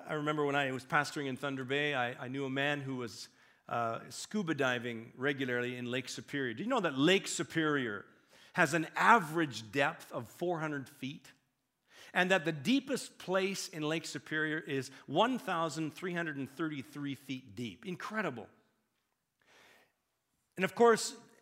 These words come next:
the deeper that the diver goes, the more water pressure is on the diver's body. And for every thirty feet of water, there is fifteen pounds per square inch on your body,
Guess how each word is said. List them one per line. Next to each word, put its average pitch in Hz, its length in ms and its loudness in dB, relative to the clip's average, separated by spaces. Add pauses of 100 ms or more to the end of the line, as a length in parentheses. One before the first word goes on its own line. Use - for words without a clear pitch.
(280)
the 165 140 2
deeper 196 480 6
that 156 220 0
the 147 40 -4
diver 160 540 2
goes, 120 560 -6
the 147 100 -2
more 180 460 4 (260)
water 196 540 6
pressure 156 720 0
is 147 220 -2
on 147 180 0
the 139 100 -2
diver's 139 600 -2
body. 113 640 -8 (1000)
And 190 120 2
for 208 140 4
every 233 260 6
thirty 254 420 0
feet 226 320 -4
of 180 100 2
water, 170 440 2
there 170 180 2
is 156 220 0 (220)
fifteen 226 580 -2
pounds 180 460 -2
per - 120 -8
square 175 380 2
inch 147 280 -4
on 160 200 -2
your 156 140 -2
body, 127 480 -4